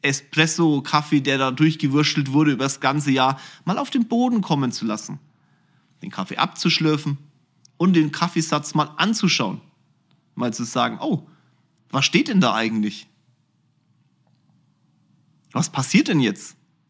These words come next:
Wohin geht denn die Zeit?" Es ist auch dafür da, mal, ich sag mal, Menschen auch glücklich zu machen, Kinder glücklich zu machen. Ich hab vorhin gesagt, dass in der Presse nur Negatives kommt. Unsere Kinder werden beschallt mit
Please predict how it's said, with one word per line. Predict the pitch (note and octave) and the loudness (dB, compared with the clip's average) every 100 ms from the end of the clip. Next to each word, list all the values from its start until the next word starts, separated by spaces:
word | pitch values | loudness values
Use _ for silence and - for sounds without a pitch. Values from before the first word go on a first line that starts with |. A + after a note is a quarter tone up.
| _ | _
Wohin | C3 C#3+ C#3 | 0 2 4
geht | F#3 A#3+ | 2 2
denn | G3 | 0
die | C3+ | 0
Zeit?" | A2 - G2+ G2 _ _ _ _ _ _ _ _ _ - - - - - _ _ | -2 -4 -4 -6 _ _ _ _ _ _ _ _ _ -20 -20 -20 -20 -20 _ _
Es | - G3+ | -2 0
ist | A3 | 0
auch | - G#3+ | 0 0
dafür | F#3+ G#3 G#3+ | 2 2 2
da, | F#3+ F#3 | 2 4
mal, | F3+ E3+ E3+ - _ _ _ _ _ _ _ | 4 2 0 -6 _ _ _ _ _ _ _
ich | C#3+ | -4
sag | F3 | 2
mal, | F3 | 4
Menschen | D#3 D#3+ F#3+ F3 | 4 2 0 0
auch | D#3 C#3+ - | -2 -4 -2
glücklich | C#3+ C#3 C#3 - | -2 0 -2 -2
zu | A2 | -6
machen, | G#2 - G#2+ | -6 -6 -10
Kinder | - E3+ F#3+ F3 | -2 2 4 2
glücklich | D3 C#3+ D3 C#3 - | 0 0 0 -2 -4
zu | G2+ | -8
machen. | G2+ G2 G3 - - - _ _ _ _ _ _ - | -8 -8 -14 -16 -20 -20 _ _ _ _ _ _ -4
Ich | D3 | 0
hab | F#3+ | 0
vorhin | F#3 F#3+ F#3 | 2 2 2
gesagt, | F3+ F3 - | 2 -2 0
dass | D#3+ D#3 - - | -2 -4 -10 -10
in | D#3 D#3+ | -2 0
der | D3 | 0
Presse | C#3 E3 F3+ F3+ E3 | -2 -4 -2 0 2
nur | D3+ F3+ | 4 4
Negatives | E3 D3 D#3 C#3 G2+ F#2+ - | 4 2 0 -4 -8 -10 -12
kommt. | - G#2 | -10 -10
Unsere | C#3 C#3+ | -6 -6
Kinder | D#3+ - G#3 A#3 G#3 | -4 2 2 2 0
werden | E3 F3+ F3 | -2 0 0
beschallt | D3+ - D3+ E3 E3+ - - | 0 0 0 0 -2 -6 -4
mit | D3 | -6